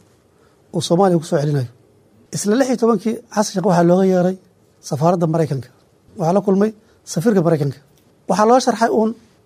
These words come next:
qorshihii meesha yiilay. Isagana waxaa laga, waxaa la faray uun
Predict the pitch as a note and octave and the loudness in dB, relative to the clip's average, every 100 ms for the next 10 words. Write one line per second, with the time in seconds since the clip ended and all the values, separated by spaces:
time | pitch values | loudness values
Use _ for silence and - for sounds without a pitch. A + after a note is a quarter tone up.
0 | _ F#3+ D#3+ - G#3 F3+ F#3+ E3+ D#3 D3 | _ -2 0 0 0 2 0 0 0 0
1 | D3+ - _ _ - - C4 A#3+ G3 G#3 | -4 -12 _ _ -6 2 2 2 0 0
2 | A3+ F#3+ A3+ E3 D#3 F3+ G#3 | 0 0 0 2 2 2 0